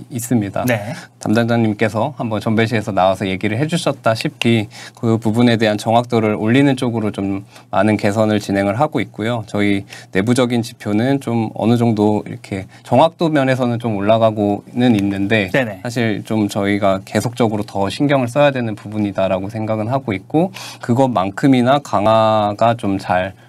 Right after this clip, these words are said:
Speaker 1: 되는 쪽으로 일단은 좀 개선을 하고 있다 정도로 일단은 제가 대리로 <laughs> 말씀을 드릴 수 있을 것 같습니다.
Speaker 2: 음. 그런 불량한,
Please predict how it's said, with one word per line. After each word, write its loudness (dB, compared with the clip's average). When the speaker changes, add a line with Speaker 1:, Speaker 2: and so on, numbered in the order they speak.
Speaker 1:
되는 4
쪽으로 -4
일단은 -6
좀 -6
개선을 2
하고 0
있다 0
정도로 -6
일단은 -6
제가 -8
대리로 2
<laughs> 2
말씀을 -2
드릴 -4
수 -8
있을 -8
것 -4
같습니다. -6
Speaker 2:
음. -8
그런 0
불량한, 2